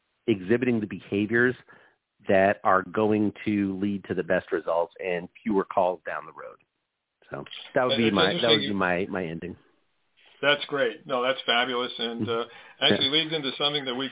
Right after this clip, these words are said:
Speaker 2: found out during the pandemic 'cause we had extra time. So, uh, we might, we, um, a-, and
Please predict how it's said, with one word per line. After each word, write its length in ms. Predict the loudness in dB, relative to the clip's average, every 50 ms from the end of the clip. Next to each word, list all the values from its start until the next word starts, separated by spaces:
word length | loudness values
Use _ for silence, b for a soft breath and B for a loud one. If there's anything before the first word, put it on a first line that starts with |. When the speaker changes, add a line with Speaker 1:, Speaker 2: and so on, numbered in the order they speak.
| -2 0
Speaker 2:
found 260 | 2 2 2 2 2
out 380 | 4 4 4 4 2 0 -4 -6
during 380 | -4 -4 -2 -4 -4 -6 -8
the 320 | -10 -8 -8 -8 -8 -8 -12 -12 -10
pandemic 460 | -6 -6 -4 0 0 0 0 0 -2
'cause 220 | -2 -2 -2 -4 -4 -8 -8
we 180 | -8 -8 -8 -8 -8 -10 -6 -2
had 180 | -2 0 0
extra 300 | 0 -2 -4 -6 -10 -12 -10 -4
time. 300 | -2 -2 0 -2 -4 -6 -12 -18 -18 -16 -16 -16 -18 -20 -18 -10 -6
So, 400 | -2 -2 0 0 -2 -4 -6 -8 -12 -10
uh, 480 | -6 -4 -2 -2 -2 -2 -2 -4 -4
we 140 | -6 -8 -10 -8 -4
might, 320 | -2 -2 -2 -2 -4 -6
we, 340 | -6 -4 -4 -4 -4 -2 -2
um, 260 | 0 0 -2 -2 -4 -10 -14 -20 -20 -20 -20 -20 -20 -10 -4
a-, 20 | -4
and 340 | -2 -2 -2 -2 -4 -4 -8